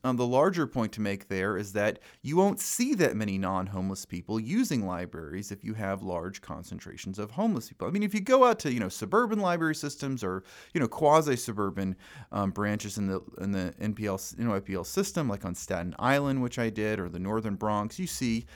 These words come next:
you know, older retirees or, um, um, you know, young, young, young professionals, certain types of cohorts that you just don't see so much in these Midtown branches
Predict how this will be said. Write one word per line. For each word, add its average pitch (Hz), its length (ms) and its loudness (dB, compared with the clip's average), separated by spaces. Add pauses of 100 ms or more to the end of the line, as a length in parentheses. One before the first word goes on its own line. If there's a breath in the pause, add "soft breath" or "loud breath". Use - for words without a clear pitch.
(180 loud breath)
you 339 100 -2
know, 214 240 6 (400)
older 196 420 8
retirees 139 1160 2
or, 92 280 -2
um, 92 320 -2 (720)
um, 107 240 0
you 113 100 0
know, 113 120 2
young, 110 300 -2
young, 143 380 2
young 147 240 4
professionals, 123 760 -2 (500 loud breath)
certain 233 320 2
types 202 320 0
of 135 140 -4
cohorts 151 600 2
that - 100 -6
you 147 160 -6
just 147 320 2
don't 151 240 0
see 180 400 -4
so 135 260 0
much 101 360 -2
in 113 100 -2
these 113 240 0
Midtown 110 560 -2
branches 101 580 -8